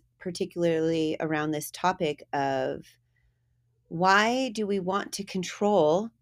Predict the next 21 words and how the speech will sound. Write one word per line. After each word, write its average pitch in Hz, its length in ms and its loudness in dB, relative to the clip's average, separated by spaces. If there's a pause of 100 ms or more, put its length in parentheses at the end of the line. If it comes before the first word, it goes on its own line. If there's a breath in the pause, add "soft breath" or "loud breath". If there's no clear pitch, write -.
(160)
other 214 220 4
people's 185 480 -4
thoughts - 420 0
about 147 280 -2
us, - 440 -10 (380)
and 160 80 -6
what 151 120 -10
does 170 120 -6
that 170 180 -4
do? - 380 -2 (720 soft breath)
For 185 100 0
me 208 160 0
personally, 170 640 0
I 165 140 2
don't 185 400 -4 (220)
want 175 440 -4 (180)
to 175 180 -2
go 175 240 4
into 170 520 0
the 160 80 -2
psychosomatics 170 1200 0